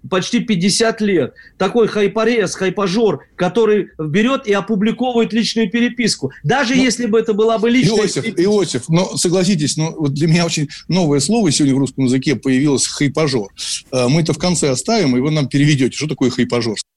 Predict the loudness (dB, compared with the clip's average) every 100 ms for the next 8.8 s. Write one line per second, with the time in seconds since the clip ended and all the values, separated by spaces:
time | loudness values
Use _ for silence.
0 | _ _ _ -6 -2 2 2 2 2 2
1 | 0 -2 0 0 2 0 -2 -4 -4 -2
2 | -2 0 0 2 2 0 0 0 0 0
3 | -2 -2 -2 -2 -4 -8 -14 -12 -2 0
4 | 2 2 2 2 0 -2 -6 -8 -4 -4
5 | -4 -8 -6 0 0 2 2 0 0 -4
6 | -2 2 2 4 2 2 2 2 0 0
7 | -2 -4 0 0 -2 -4 -4 -2 0 0
8 | 0 -2 -2 -2 -4 -4 -6 -6